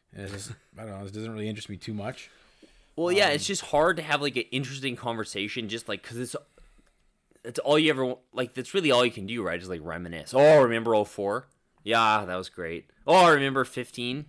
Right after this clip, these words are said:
Speaker 2: Oh, yeah, that was great." And then it's like you're kinda, <laughs> you're kinda out of memories.
Speaker 1: Yeah.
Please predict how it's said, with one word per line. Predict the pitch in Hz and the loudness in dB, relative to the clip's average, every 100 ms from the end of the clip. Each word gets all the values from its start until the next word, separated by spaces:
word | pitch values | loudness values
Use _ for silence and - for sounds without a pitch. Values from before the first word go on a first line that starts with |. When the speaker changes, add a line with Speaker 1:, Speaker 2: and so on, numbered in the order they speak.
| - | -10
Speaker 2:
Oh, | 104 | -4
yeah, | 107 95 | -2 -2
that | 92 | -4
was | 90 | -6
great." | - 85 87 | -8 -8 -8
And | 65 95 | -10 -10
then | |
it's | 95 - | -12 -10
like | 85 | -12
you're | 80 | -12
kinda, | - 98 87 - - _ | -12 -10 -10 -12 -16 _
<laughs> | - - - | -20 -20 -18
you're | - | -10
kinda | 139 120 - | -2 -2 0
out | 107 110 | 0 0
of | 95 | -2
memories. | 98 95 117 147 151 _ | -6 -6 -6 -8 -14 _
Speaker 1:
Yeah. | 95 90 | -14 -14